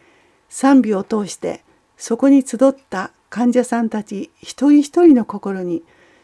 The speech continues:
主の喜びと慰めが与えられ、涙を流しておられました。六月頃に、痛みの緩和治療によって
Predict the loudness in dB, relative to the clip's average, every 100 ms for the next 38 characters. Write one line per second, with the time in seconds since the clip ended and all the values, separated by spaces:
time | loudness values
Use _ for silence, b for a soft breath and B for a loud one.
0 | _ -4 0 0 -2 -8 -10 -2 0 0
1 | -4 -4 -8 -8 -10 b b b -4 0
2 | 0 2 4 4 2 -2 -6 -14 -10 -8
3 | -6 -6 -6 -8 b b b b b _
4 | -4 2 4 4 2 -2 -4 -8 -10 -8
5 | -8 -8 _ -10 -8 -8 -10 -12 -16 -20
6 | -20 _ _ _ _ _ _ _ _ _
7 | _ _ _ _ _ _ _ _ _ -8
8 | 0 4 4 4 4 4 4 0 -4 -8
9 | _ _ _ _ _ -2 2 4 4 2
10 | -4 -6 -4 0 0 -2 -4 -2 -2 -4
11 | -8 -12 _ -14 -14